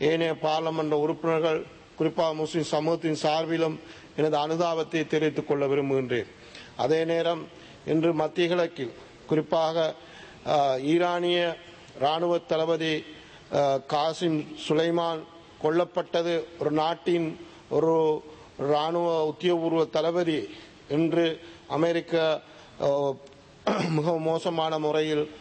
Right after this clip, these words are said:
கொலை செய்ததன் ஊடாக இன்று மத்திய கிழக்கில்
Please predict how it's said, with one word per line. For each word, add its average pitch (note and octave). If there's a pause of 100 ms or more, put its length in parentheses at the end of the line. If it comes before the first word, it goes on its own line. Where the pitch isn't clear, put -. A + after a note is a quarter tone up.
(240)
கொலை D3+
செய்ததன் D#3
ஊடாக E3 (360)
இன்று D3+
மத்திய C#3+
கிழக்கில் D3+